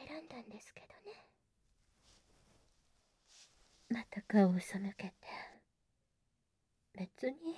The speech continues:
嫌ならいいですよ。担当は私じゃなくて、他のナースに変えてもらえますか？呆れた。ここまで言っても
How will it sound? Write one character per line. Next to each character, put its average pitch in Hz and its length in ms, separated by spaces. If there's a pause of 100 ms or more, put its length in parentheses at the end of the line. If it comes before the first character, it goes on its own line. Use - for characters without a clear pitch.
(1040)
嫌 262 280
な 403 120
ら 240 120
い 170 40
い 269 160
で 392 120
す - 180
よ。 226 180 (1000)
担 294 260
当 311 120
は 302 300
私 285 340
じ 330 120
ゃ 330 40
な 349 140
く - 140
て、 - 120 (1300)
他 214 300
の 285 140
ナ 330 120
ー 359 100
ス - 160
に 151 120 (120)
変 196 160
え 226 40
て 285 120
も 302 120
ら 330 80
え 349 60
ま 392 140
す - 160
か？ - 80 (3500)
呆 196 100 (240)
れ - 240
た。 - 220 (1120)
こ 320 140
こ 339 120
ま 381 160
で 370 80
言 302 80
っ 247 40
て - 240
も 330 100